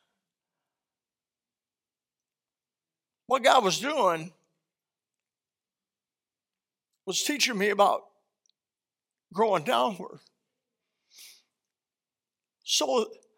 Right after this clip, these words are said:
someday there could be fruit upward.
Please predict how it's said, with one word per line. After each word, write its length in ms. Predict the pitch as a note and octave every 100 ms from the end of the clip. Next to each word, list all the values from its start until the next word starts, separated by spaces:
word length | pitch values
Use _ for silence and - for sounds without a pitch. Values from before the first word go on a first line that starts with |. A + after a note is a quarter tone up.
| _ _ _ _ _ _ _ _ _
someday 720 | - - - D4 C4 - F3+ - - _ _ _ _ _
there 100 | -
could 160 | A#3 A3+
be 80 | G#3
fruit 280 | - G3+ F#3+
upward. 360 | A#3+ - -